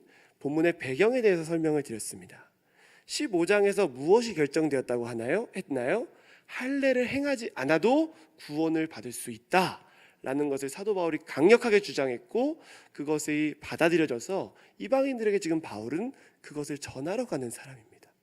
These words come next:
"할례 받지 않아도 우리는 구원받은 사람입니다. 할례 받지 않아도 예수 그리스도의 이름으로 누구나 구원받은 백성입니다." 하는 것을 전하러 가는 사람인데요. 지금 삼 절에서 사도 바울은 무엇을 합니까? 디모데와 함께 복음을 전하러 가기 위해서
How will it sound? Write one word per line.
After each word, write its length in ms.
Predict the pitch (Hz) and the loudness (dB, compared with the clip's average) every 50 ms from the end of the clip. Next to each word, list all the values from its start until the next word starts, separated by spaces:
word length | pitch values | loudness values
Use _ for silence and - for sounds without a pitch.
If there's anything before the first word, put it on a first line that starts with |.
| _ _ _ _ _ _ _ _ _ _ _ _ | _ _ _ _ _ _ _ _ _ _ _ _
"할례 320 | - - 302 330 349 339 | -6 -2 0 2 2 2
받지 260 | 330 320 302 - - 277 | 2 0 -2 -2 -2 -2
않아도 300 | 233 220 226 202 214 185 | 0 0 0 0 2 2
우리는 260 | 160 170 175 175 170 | 4 4 4 4 4
구원받은 460 | - 160 180 233 240 254 214 233 220 | 2 4 4 6 6 4 2 0 -2
사람입니다. 680 | 202 220 214 202 175 143 123 127 - 143 139 110 - - _ _ _ _ - - _ | -4 -4 -2 -2 -2 -2 -2 -4 -4 -4 -6 -6 -8 -14 _ _ _ _ -20 -20 _
할례 280 | - 220 226 240 247 233 | -6 -4 2 2 4 4
받지 200 | 226 220 220 208 | 4 2 0 0
않아도 240 | 180 170 147 151 131 | 0 2 0 0 0
예수 320 | 127 151 196 214 - 277 | 2 2 2 2 2 0
그리스도의 360 | 254 254 247 - - 226 208 | -2 -2 -6 -6 -4 -2 0
이름으로 260 | 196 196 190 190 185 | 2 4 4 4 2
누구나 500 | 160 139 170 190 214 226 247 262 285 285 - - - - _ _ | 2 0 -2 2 4 6 6 6 4 2 0 -8 -20 -20 _ _
구원받은 520 | - - 139 143 143 143 135 131 123 127 123 | -14 -4 0 0 2 2 0 -2 -2 -4 -4
백성입니다." 840 | 143 156 - - 240 233 233 208 190 170 190 202 170 117 92 - - - - - _ - | -4 -2 2 4 6 6 6 6 6 6 8 6 6 4 0 -4 -12 -20 -20 -20 _ -16
하는 280 | - 220 226 240 233 | -10 -6 -4 -2 -2
것을 240 | 220 208 190 196 185 | -2 0 2 0 0
전하러 440 | 185 - - - 127 165 196 220 220 | 0 -2 -8 -4 0 2 2 2 2
가는 200 | 190 190 175 175 | 2 2 2 2
사람인데요. 720 | 165 170 170 165 165 156 147 135 135 160 208 220 139 107 - - - - - - _ _ | 0 -2 -2 -2 -2 -2 -2 -2 0 0 0 0 0 -2 -6 -12 -20 -20 -20 -20 _ _
지금 280 | - 247 240 294 269 | -4 0 2 2 2
삼 200 | 240 240 269 269 | 2 2 0 2
절에서 280 | 262 269 247 240 220 226 | 2 2 0 0 -2 -2
사도 260 | 233 226 208 180 196 | -2 -2 -2 0 2
바울은 300 | 196 175 165 160 147 117 | 4 4 4 2 0 -2
무엇을 400 | 110 131 143 156 156 151 151 139 | 0 2 4 4 4 4 2 0
합니까? 520 | 117 110 107 - - 170 196 240 311 320 - - - - - _ _ _ _ - | 0 -2 -4 -2 2 4 4 4 2 0 -6 -14 -20 -20 -20 _ _ _ _ -10
디모데와 560 | - 160 165 185 185 180 180 170 160 151 151 | -6 -2 2 2 2 4 2 2 0 0 -2
함께 520 | 151 220 220 226 208 - 208 202 196 196 | -2 -6 -10 -10 -4 2 4 4 4 2
복음을 360 | - 175 175 220 220 226 220 | 0 0 0 4 6 6 6
전하러 300 | 208 202 190 185 175 175 | 8 8 8 6 6 6
가기 260 | 160 147 143 147 143 127 | 4 2 2 0 0 0
위해서 500 | 127 120 117 131 185 220 254 262 - | 0 0 0 2 4 4 4 4 2